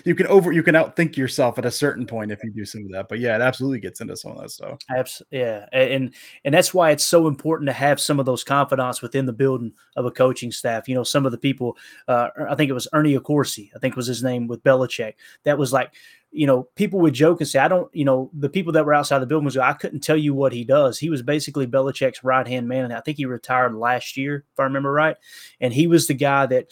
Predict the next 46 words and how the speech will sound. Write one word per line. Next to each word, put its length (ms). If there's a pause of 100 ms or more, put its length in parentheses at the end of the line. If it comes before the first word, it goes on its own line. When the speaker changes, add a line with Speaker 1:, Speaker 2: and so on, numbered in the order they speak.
(220)
Speaker 2:
you 80
guys 300
remember 320
the 80
Malcolm 420
Butler 400
interception. 640
I 80
know 160
this 160
isn't 160
a 60
Patriots 460
podcast, 540
but 80
I'm 140
just 160
so 160
infatuated 680
with, 120 (140)
with 200
Belichick's 540
career 480
and 120 (480)
being 200
able 180
to 80
watch 340
one 120
of 40
the 60
greatest 400
to 100
ever 200
coach 580
in 160
real 180
time. 460 (320)
You 100
gotta 280
try 140
to 60
pick 220
up 160
on 140
stuff. 340